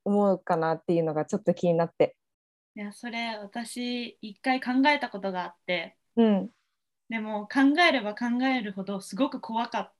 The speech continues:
Speaker 2: た。
Speaker 1: うーん。
Speaker 2: すごく怖かったです。なんか、あの時、まあ、勇気っていうか、もう動-、動かなきゃと思って海外に行ったんですけど、私の場合は。
Speaker 1: うん。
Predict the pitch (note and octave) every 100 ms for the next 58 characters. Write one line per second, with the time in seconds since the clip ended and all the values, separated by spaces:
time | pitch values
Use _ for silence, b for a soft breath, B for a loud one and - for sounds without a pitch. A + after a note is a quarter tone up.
0 | _ - - _ _ _ _ G#3 G#3+ A3
1 | G#3+ G#3 G3+ G3 F#3+ F3+ G3+ _ A#3+ C4+
2 | - A3+ A3 F#3+ F3 E3+ - G#3 G#3 F#3+
3 | F#3 F3 - _ _ _ _ _ _ _
4 | _ _ _ _ B3 B3+ C4+ D4 - A3
5 | G#3+ G3 G#3+ F#3 G3 F4 G#4 G4+ G#3+ -
6 | - F#3+ F#3 F3+ F#3 G#3 D#4+ B3 A3+ E4
7 | F4+ - _ - A#3 E4+ G4 G#4 D#4+ C4
8 | G3 - G#3 A#3 A#3+ _ D4+ D#4 A#3+ G#3+
9 | G#3+ G#3 G3+ F#3+ F3+ - _ _ _ -
10 | G#3 F#3+ F#3 F3+ F3+ F3+ F3+ F3+ F3+ F3+
11 | F3+ F#3 B3 A3+ G#3